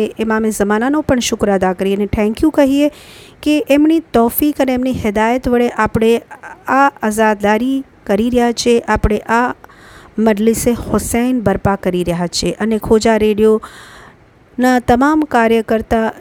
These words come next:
જે તન મન ધનથી આપણા સુધી મજલિસો પહોંચાડે છે, એનો પણ આપણે શુક્રિયા અદા કરવો જોઈએ.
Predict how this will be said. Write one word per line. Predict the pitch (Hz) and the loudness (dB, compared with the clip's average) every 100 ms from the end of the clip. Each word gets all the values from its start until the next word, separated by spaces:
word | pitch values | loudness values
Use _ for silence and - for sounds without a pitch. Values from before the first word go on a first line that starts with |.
| - 190 | -16 -6
જે | 262 262 269 254 - - | -2 0 0 -2 -4 0
તન | 285 294 | 2 2
મન | 269 269 | 2 0
ધનથી | 226 233 233 240 233 - _ - | 0 0 -2 -4 -4 -6 _ -6
આપણા | 226 240 | -2 0
સુધી | 220 226 220 | -2 -4 -4
મજલિસો | 208 202 214 - | -2 -2 -2 -2
પહોંચાડે | 214 196 190 208 240 247 | -2 -2 -2 0 0 0
છે, | 233 214 | -2 -2
એનો | 220 269 | -2 0
પણ | 262 240 | 0 0
આપણે | 208 226 | 0 0
શુક્રિયા | 247 - - 190 190 | -2 -4 -2 -2 0
અદા | 226 233 | -2 -2
કરવો | 196 190 185 | -2 -2 -2
જોઈએ. | - 180 180 | -2 -2 -2